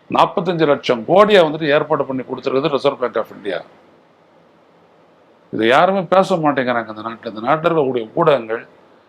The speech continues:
செல் ஆஃப் எல்லாம் வித்துட்டாங்க தங்களை. யாருமே பேச, அண்ணா திமுகவுக்கு பத்தி இதுக்கு என்ன கூட்டணி, ஆ, விஜய் என்ன பண்ணுவாரு, ஒவ்வொரு நாளும் இதான் பேசுறாங்க.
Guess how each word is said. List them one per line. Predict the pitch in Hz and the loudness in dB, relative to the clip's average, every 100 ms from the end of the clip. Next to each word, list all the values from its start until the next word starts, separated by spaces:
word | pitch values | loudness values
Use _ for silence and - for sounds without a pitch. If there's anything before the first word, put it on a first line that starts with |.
| _ | _
செல் | - - 156 | -16 -2 0
ஆஃப் | 196 180 - - | 4 2 0 -8
எல்லாம் | 165 190 160 | 0 0 0
வித்துட்டாங்க | 147 180 175 117 95 - _ | -2 0 0 -2 -12 -18 _
தங்களை. | - 101 92 - _ _ _ _ _ _ _ - | -12 -10 -10 -12 _ _ _ _ _ _ _ -8
யாருமே | - 131 175 185 208 | 0 4 4 2 -2
பேச, | 156 139 - - | -2 -6 -8 -6
அண்ணா | - 147 | 0 2
திமுகவுக்கு | 135 120 107 107 113 - | 2 0 -2 -2 -4 -8
பத்தி | 104 - | -10 -6
இதுக்கு | 101 95 113 - 92 - - | -6 -4 -4 -4 -8 -12 -6
என்ன | 117 | -2
கூட்டணி, | 110 - 113 101 95 90 _ _ _ - | -2 -4 -4 -4 -6 -14 _ _ _ -2
ஆ, | |
விஜய் | 127 113 120 156 | 0 0 2 2
என்ன | 123 | 2
பண்ணுவாரு, | 113 104 95 92 - - - - - - - - - | -4 -6 -6 -8 -10 -12 -12 -14 -20 -20 -20 -12 0
ஒவ்வொரு | 135 180 190 233 214 | 2 2 6 6 6
நாளும் | 165 180 214 175 | 4 2 2 2
இதான் | 170 165 135 | 0 -2 -4
பேசுறாங்க. | - 120 98 87 | -4 -6 -8 -14